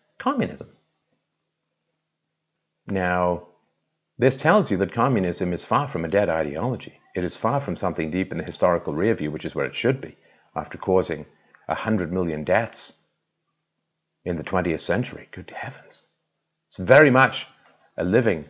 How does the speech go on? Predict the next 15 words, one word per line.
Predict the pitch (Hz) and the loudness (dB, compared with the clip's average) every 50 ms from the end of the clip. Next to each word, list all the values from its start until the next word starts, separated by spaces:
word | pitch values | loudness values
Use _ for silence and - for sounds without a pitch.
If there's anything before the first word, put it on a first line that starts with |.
| _ - | _ -14
breathing, | - 76 98 117 143 147 - 101 - - - - _ _ | -6 0 4 6 6 6 6 4 0 -2 -4 -16 _ _
fire-breathing, | - - 120 147 185 160 107 - 92 85 - - - - _ _ _ _ _ _ _ _ _ _ _ _ - | 4 6 8 8 10 8 6 4 0 -6 -8 -10 -18 -20 _ _ _ _ _ _ _ _ _ _ _ _ 2
dangerous | 101 127 151 107 90 80 - | 4 4 4 4 2 -2 -2
ideology. | 90 87 82 85 101 131 160 127 - - - - _ _ _ _ _ _ _ _ _ _ _ _ _ _ _ _ - | -2 0 0 0 -2 -2 -2 -4 -6 -12 -18 -20 _ _ _ _ _ _ _ _ _ _ _ _ _ _ _ _ -8
And | 80 80 82 80 80 82 82 80 82 82 - - - _ _ _ _ _ _ _ _ _ _ _ _ _ _ _ _ _ _ _ _ _ _ _ _ _ _ _ _ - - _ _ _ _ _ _ - - - - - | -6 -4 -2 -2 -2 -2 -4 -4 -6 -6 -10 -12 -20 _ _ _ _ _ _ _ _ _ _ _ _ _ _ _ _ _ _ _ _ _ _ _ _ _ _ _ _ -20 -20 _ _ _ _ _ _ -20 -20 -20 -4 4
so | - 147 | 6 8
the | 139 147 147 | 10 12 12
article | 151 160 156 165 156 | 12 10 10 10 10
goes | 135 143 135 131 | 12 12 12 12
on | 135 131 | 10 6
to | 120 110 | 6 8
say, | 131 120 110 110 | 10 12 12 12
"Among | 120 135 139 | 10 10 6
the | 120 110 | 4 2
tactics, | - 139 147 147 139 - - 120 - - | 2 2 0 0 0 -2 -4 -4 -2 -2